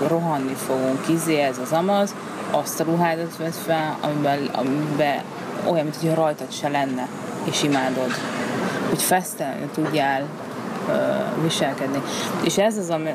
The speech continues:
hogyha megfigyeled, amikor ülnek az emberek a tévéadásban, akkor, és aki nagyon képviseli magát, nagyon jól érzi magát önmagával, tök mindegy, hogy hogy ül. Mert olyan tartása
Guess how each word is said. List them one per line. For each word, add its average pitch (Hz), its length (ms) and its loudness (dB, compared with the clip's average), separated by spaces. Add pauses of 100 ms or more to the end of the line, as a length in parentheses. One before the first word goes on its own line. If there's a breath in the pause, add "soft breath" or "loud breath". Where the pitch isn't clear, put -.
hogyha 165 200 0
megfigyeled, 170 580 2
amikor 147 340 -2
ülnek 156 360 0
az - 120 -2
emberek 147 380 2
a - 140 -6
tévéadásban, 135 960 0 (760)
akkor, 156 640 2 (160)
és 160 120 -6 (200)
aki - 240 -2
nagyon 175 380 4 (720)
képviseli 175 500 0
magát, 151 220 0 (200)
nagyon 175 200 4
jól 156 200 2
érzi 151 300 2
magát 147 380 2
önmagával, 143 640 2
tök 202 200 0
mindegy, 143 240 2
hogy 131 140 -4
hogy 139 240 0 (100)
ül. 127 160 2 (960)
Mert 165 200 2
olyan 175 380 2
tartása 143 640 -2